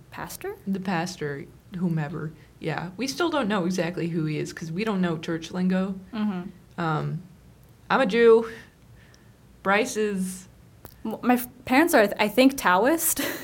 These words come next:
Speaker 2: So
Speaker 1: But I think they got into it accidentally. They went to, like, some meeting and there was, like, free food and
Speaker 2: <laughs>
Speaker 1: now they're Taoist.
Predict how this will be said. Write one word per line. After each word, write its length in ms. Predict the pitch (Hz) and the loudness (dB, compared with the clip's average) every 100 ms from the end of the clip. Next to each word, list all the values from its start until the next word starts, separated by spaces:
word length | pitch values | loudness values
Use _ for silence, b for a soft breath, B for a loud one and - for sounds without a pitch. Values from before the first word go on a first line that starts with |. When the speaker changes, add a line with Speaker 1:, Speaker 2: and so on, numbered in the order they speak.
| B - | B -14
Speaker 2:
So 600 | - 180 175 185 196 190 | 0 2 4 6 4 6
Speaker 1:
But 80 | 233 | 6
I 80 | 240 | 6
think 140 | 349 | 6
they 80 | 359 | 8
got 140 | 269 | 8
into 120 | 269 | 10
it 60 | 247 | 8
accidentally. 560 | - 202 208 190 220 262 | 6 4 0 0 4 4
They 140 | 208 | 6
went 180 | 196 208 | 4 2
to, 100 | 254 | 2
like, 260 | 208 185 185 | 4 2 2
some 340 | 220 202 170 - - - | 2 2 -2 -10 -20 -16
meeting 420 | 196 190 185 208 | -10 -6 -4 -2
and 80 | 220 | 0
there 60 | 185 | 0
was, 80 | 185 | 0
like, 140 | 175 | -2
free 160 | 180 180 | -4 -6
food 340 | 180 185 185 | -4 -4 -2
and 320 | 180 175 180 B B | -4 -4 -6 B B
Speaker 2:
<laughs> 200 | 508 - | 8 10
Speaker 1:
now 160 | 269 254 | 12 12
they're 100 | 277 | 12
Taoist. 640 | 339 349 349 320 - - | 12 12 12 12 10 6